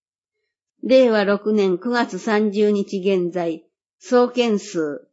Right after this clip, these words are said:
九月中三百五十七件。累計総件数三千百五十五件。前年累計同期比総件数五十三件。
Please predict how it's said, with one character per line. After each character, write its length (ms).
九 140
月 320
中 480
三 340
百 220
五 240
十 260
七 300
件。 380
累 360
計 500
総 320
件 280
数 480
三 360
千 240
百 280
五 180
十 300
五 180
件。 300
前 380
年 400
累 260
計 320
同 220
期 180
比 360
総 300
件 320
数 360
五 260
十 260
三 380
件。 280